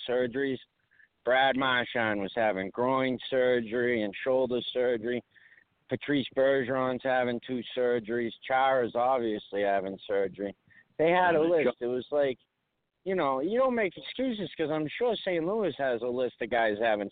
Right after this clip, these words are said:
Speaker 1: surgeries too. But, I mean,
Speaker 2: And
Speaker 1: they did. They had a great year. They made it to the last game. People said to me, "Oh, the Bruins suck. They blew it. Rask sucks." I said, "Are you fucking kidding me?"
Speaker 2: That's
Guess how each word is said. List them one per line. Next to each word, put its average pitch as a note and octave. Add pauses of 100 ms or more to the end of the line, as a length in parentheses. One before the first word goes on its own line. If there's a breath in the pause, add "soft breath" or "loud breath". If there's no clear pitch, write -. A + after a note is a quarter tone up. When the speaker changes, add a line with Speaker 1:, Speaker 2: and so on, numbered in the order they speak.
(100)
Speaker 1:
surgeries A2+
too. F3 (760)
But, D3
I D3
mean, D#3
Speaker 2:
And E3
Speaker 1:
they F3+
did. G#3 (220)
They G#3
had C#4+
a D#4+
great C#4+
year. C#4+
They E3
made G3
it G#3
to G3
the F#3
last F#3
game. F#3+ (400 loud breath)
People G#3
said G3+
to F#3+
me, F3+
"Oh, F3+
the E3+
Bruins F#3+ (180)
suck. F3+ (140)
They D#3+
blew F#3
it. D3
Rask F3+ (340)
sucks." F3+
I C#3
said, C#3 (340)
"Are C3+
you D#3+ (120)
fucking G3 (100)
kidding E3
me?" C#2+ (560)
Speaker 2:
That's A#2+